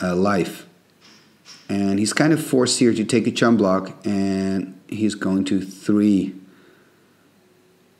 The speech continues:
Because he's taking two damage from the Giant Spider and one damage from the Llanowar Elves.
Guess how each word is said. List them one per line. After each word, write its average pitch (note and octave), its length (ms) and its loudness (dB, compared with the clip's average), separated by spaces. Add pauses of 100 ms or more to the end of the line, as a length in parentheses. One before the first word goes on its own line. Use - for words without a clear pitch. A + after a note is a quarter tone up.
(1900)
Because G2 280 -2
he's G2+ 140 -2
taking G#2 300 2
two C3+ 140 4
damage B2+ 280 2
from C3+ 200 2
the C3 80 2
Giant G#2+ 240 2
Spider G#2+ 260 0
and F#2+ 180 2
one G2 160 2
damage F#2+ 320 0
from G2 260 -2
the F#2 80 2
Llanowar F2+ 340 0
Elves. E2 320 -6